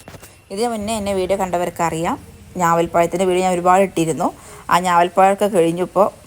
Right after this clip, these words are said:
മരത്തിലൊന്നുമില്ല. വിത്ത് ഒരുപാട് നിലത്ത് വീണ് ഫുൾ മുളച്ച് വന്നിട്ടുണ്ട്. കണ്ടോ, നിറയെ മുറ്റം നിറയെ വീണ ഭാഗമൊക്കെ മുളച്ച് വന്നിട്ടുണ്ട്. കുറച്ച് കഴിഞ്ഞപ്പോൾ എൻ്റെ ഫ്രണ്ടിനെ അവൾക്ക് കാഞ്ഞിരത്ത് പോകേണ്ട ഒരു ആവശ്യം ഉണ്ടായിരുന്നു.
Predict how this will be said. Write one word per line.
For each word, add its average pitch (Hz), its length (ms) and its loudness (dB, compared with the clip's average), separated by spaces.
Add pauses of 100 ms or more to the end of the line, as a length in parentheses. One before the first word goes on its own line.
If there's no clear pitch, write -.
മരത്തിലൊന്നുമില്ല. 175 680 0 (140)
വിത്ത് - 280 -4 (140)
ഒരുപാട് 180 540 2
നിലത്ത് 175 320 -2
വീണ് 170 120 0 (140)
ഫുൾ 170 260 -2 (120)
മുളച്ച് 160 400 -4
വന്നിട്ടുണ്ട്. 165 460 -4 (140)
കണ്ടോ, 160 260 -2
നിറയെ 170 600 -4 (500)
മുറ്റം 190 320 0
നിറയെ 180 300 2 (220)
വീണ 175 160 2 (120)
ഭാഗമൊക്കെ 170 400 -2
മുളച്ച് 160 360 -4
വന്നിട്ടുണ്ട്. 180 400 -4 (2500)
കുറച്ച് 214 220 -4
കഴിഞ്ഞപ്പോൾ 214 300 -2
എൻ്റെ 208 160 0
ഫ്രണ്ടിനെ 190 340 -4
അവൾക്ക് 185 200 2 (120)
കാഞ്ഞിരത്ത് 175 500 -2
പോകേണ്ട 185 180 4 (120)
ഒരു 190 140 4
ആവശ്യം 180 240 0
ഉണ്ടായിരുന്നു. 175 320 2